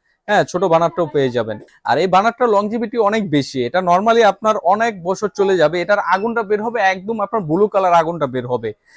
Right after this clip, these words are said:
আর এটার ভিতরে যে অপশনটা দেওয়া আছে, অত্যাধুনিক যে আপনার, আহ, আপগ্রেড অপশনটা দেওয়া আছে, এটার ভিতরে আপনার অটো সেন্সরের আপনার এইটা দেওয়া আছে, হ্যাঁ। কখনো যদি আপনার কিচেনের গ্যাস লিকেজ করে, ওই ক্ষেত্রে আপনার ভিতর থেকে চুলার সার্কিটটা অটোমেটিকলি অফ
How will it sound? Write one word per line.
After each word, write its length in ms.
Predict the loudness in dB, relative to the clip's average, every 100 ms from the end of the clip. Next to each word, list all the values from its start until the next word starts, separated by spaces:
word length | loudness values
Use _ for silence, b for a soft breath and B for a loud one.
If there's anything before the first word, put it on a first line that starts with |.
| b b
আর 160 | 2 2
এটার 280 | 2 2
ভিতরে 360 | 4 2 4 2
যে 120 | 6
অপশনটা 400 | 6 4 0 2
দেওয়া 240 | 4 6 6
আছে, 200 | 4 2
অত্যাধুনিক 640 | 2 2 2 2 0 0
যে 180 | 2 4
আপনার, 320 | 4 4 2 4
আহ, 300 | 6 6 6
আপগ্রেড 560 | 4 2 2 0 0 4
অপশনটা 480 | 4 4 -2 -2
দেওয়া 220 | 2 4 2
আছে, 180 | 0
এটার 160 | -2 -2
ভিতরে 320 | -4 -2 0
আপনার 260 | 0 -2 -6 b b 0
অটো 220 | 2 2
সেন্সরের 460 | -2 -2 2 4
আপনার 400 | 4 2 2 2
এইটা 300 | 4 0 0
দেওয়া 240 | 2 6 6
আছে, 280 | 4 0 -4
হ্যাঁ। 200 | 0 0 -2 b b
কখনো 300 | -2 2 2
যদি 220 | 0 0 0
আপনার 220 | 0 -6
কিচেনের 380 | -6 -8 -6 0
গ্যাস 220 | 0 0
লিকেজ 320 | -4 -2 -4
করে, 240 | 0 0 2
ওই 180 | 0 -2
ক্ষেত্রে 280 | -4 -2
আপনার 220 | -2 -2 -6
ভিতর 220 | -6 -6
থেকে 260 | -4 -6
চুলার 240 | -4 -4 -6
সার্কিটটা 420 | -4 -6 -4 -2
অটোমেটিকলি 560 | -2 -2 -4 -8 -4 0
অফ 140 | 0